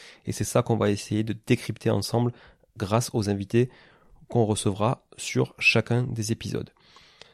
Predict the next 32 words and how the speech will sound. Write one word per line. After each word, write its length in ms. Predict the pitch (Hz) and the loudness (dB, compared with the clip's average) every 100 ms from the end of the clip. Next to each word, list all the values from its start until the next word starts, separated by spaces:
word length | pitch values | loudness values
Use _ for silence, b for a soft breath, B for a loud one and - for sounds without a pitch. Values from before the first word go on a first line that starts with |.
| B - | B 2
N'hésitez 380 | 123 123 127 131 | 4 4 4 4
pas 360 | 127 127 - - | 6 4 0 -2
aussi, 420 | 110 - 117 117 | -2 -2 0 2
évidemment, 420 | 101 104 101 107 | 2 2 2 2
à 60 | 98 | 2
partager 500 | - 120 - 110 113 | 0 0 0 2 0
tous 160 | - | 0
les 140 | 110 107 | 0 0
épisodes 320 | - 113 110 | -2 0 0
autour 200 | 107 113 | 0 0
de 60 | |
vous, 220 | 113 117 127 | 0 2 2
à 80 | |
partager 340 | 110 104 113 110 | 2 0 0 0
le 100 | 107 | 0
podcast, 520 | 117 113 123 120 - B B - | 0 0 0 0 -2 B B -4
à 80 | |
le 60 | 110 | -4
pa-, 160 | - - | -2 -2
à 160 | 101 | 0
partager 400 | 101 - - 107 | 0 -2 0 2
les 140 | 117 110 | 4 2
réseaux 260 | 107 123 | 2 0
sociaux 300 | 127 127 - | 0 -6 -6
du 80 | 127 | -4
podcast. 480 | 123 123 127 147 - B B _ | -2 -2 0 -2 -6 B B _
Et 60 | |
si 160 | 110 - | -2 0
vous 60 | 143 | -2
voulez 240 | 131 135 | 2 2
nous 120 | 131 | 4
suggérer 540 | 123 131 120 123 120 | 2 -2 2 2 2